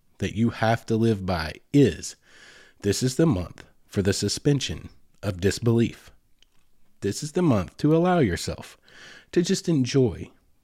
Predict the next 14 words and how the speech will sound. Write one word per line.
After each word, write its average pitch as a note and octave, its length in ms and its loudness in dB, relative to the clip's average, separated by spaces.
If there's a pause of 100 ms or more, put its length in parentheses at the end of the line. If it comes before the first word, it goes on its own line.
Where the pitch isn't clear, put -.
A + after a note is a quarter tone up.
(460)
the A2 540 2 (400)
mystery F#2 640 -4 (560)
and G#2+ 160 -2
the G#2 100 2
allure G#2 500 2 (120)
of G2 360 2 (460)
the G2 180 -6
unknown C3 680 2 (560)
in A2+ 160 -4
order C3+ 400 4
to G#2 400 0
fully, D#3+ 460 4
fully C#3+ 360 4
appreciate F2+ 760 -2